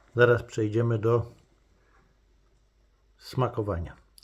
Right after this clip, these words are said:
Ale jeszcze zanim co, to drobny dodatek. Mianowicie wczoraj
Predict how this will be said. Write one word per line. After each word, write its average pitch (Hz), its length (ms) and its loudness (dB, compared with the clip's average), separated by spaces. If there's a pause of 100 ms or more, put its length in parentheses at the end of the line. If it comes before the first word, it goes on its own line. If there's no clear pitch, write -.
Ale 139 280 6
jeszcze 127 260 4
zanim 110 300 -2
co, 165 320 2 (540)
to 127 280 0
drobny 113 640 -2
dodatek. 110 640 -4 (2000)
Mianowicie 113 540 -6
wczoraj 123 500 -4